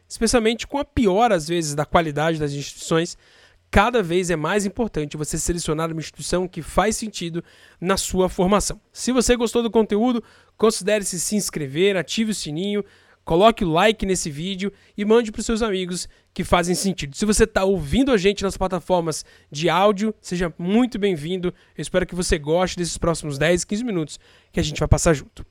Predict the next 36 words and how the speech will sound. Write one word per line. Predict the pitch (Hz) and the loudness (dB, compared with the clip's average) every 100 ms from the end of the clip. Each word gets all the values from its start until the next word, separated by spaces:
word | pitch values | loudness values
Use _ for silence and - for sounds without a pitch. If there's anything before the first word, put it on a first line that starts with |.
| _ | _
O | - | 0
edital | 214 226 254 | 0 0 -2
de | 220 | 0
hoje | 233 240 | 0 0
é | |
um | 240 | -2
edital | 202 220 208 202 | -2 0 0 0
importantíssimo | 269 269 240 - 220 - 208 - 214 | -2 0 0 2 -2 -2 -6 -2 -2
pra | 202 | -2
quem | 185 190 | -2 -4
vai | 190 | -4
fazer | - 151 139 180 - | -6 -8 -6 -8 -6
ortopedia. | 208 240 220 220 220 196 151 190 139 _ _ - - | -4 -4 -2 -4 -4 -4 -4 -2 -4 _ _ -20 -14
É | - | -6
um | 196 | -4
dos | 170 | 0
maiores | 196 180 240 254 | 0 2 0 0
concursos | - 208 - 220 214 202 - - | -2 -2 2 2 4 0 -4 -10
fóruns | - 196 220 | 4 4 4
unificados | 185 190 - 170 165 160 - _ _ - | -2 -4 -6 -4 -4 -4 -10 _ _ -8
em | 165 | -6
vagas | 170 147 175 226 226 190 | -4 0 0 2 0 -2
de | 156 | 2
ortopedia. | 226 247 247 240 160 156 | 2 2 -2 -4 -6 -4
Eu | |
tô | 151 | 0
falando | 202 226 220 | 4 4 4
dele, | 196 175 180 180 _ _ _ | 4 4 4 -2 _ _ _
do | 196 202 - _ - | 0 0 -2 _ 0
into. | 233 240 202 - 147 | 4 4 2 2 0
O | 131 147 | 0 -2
into | 220 233 175 | -2 -2 -2
é | 143 | -2
o | 196 | -2
Instituto | - - 226 240 - | -2 -6 -4 -6 -6
Nacional | 175 160 190 - 196 160 151 | -6 -2 -4 -2 -4 -4 -6